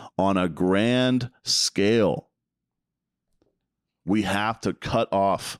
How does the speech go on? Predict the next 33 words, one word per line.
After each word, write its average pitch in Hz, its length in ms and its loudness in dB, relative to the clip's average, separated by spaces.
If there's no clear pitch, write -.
all 123 340 2
compromise. 107 1040 -2
We 107 180 0
have 113 300 -2
to 104 100 0
start - 460 0
that 120 360 0
in 110 180 0
the 123 80 0
mind. 101 600 0
We 110 140 2
have 127 160 0
to 135 100 -2
think 151 400 -2
about 113 380 2
God's 90 380 0
law 85 240 0
the 80 100 -4
right 82 300 -2
way 78 340 -2
and 98 200 0
realize 117 560 2
that 101 180 -2
even 117 240 2
in 110 140 2
the 90 80 0
smaller 101 580 0
areas, 107 720 0
we 101 180 2
must 107 460 2
uphold 98 400 0
God's 87 340 0
law. 78 380 -2